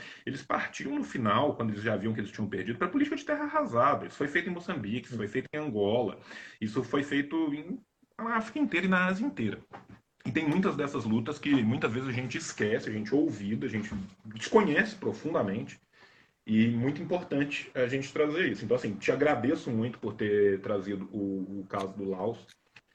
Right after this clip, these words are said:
Eu tenho uma pretensão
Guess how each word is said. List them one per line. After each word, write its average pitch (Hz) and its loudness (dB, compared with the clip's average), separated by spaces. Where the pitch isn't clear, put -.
Eu 127 4
tenho 147 4
uma 139 2
pretensão 135 0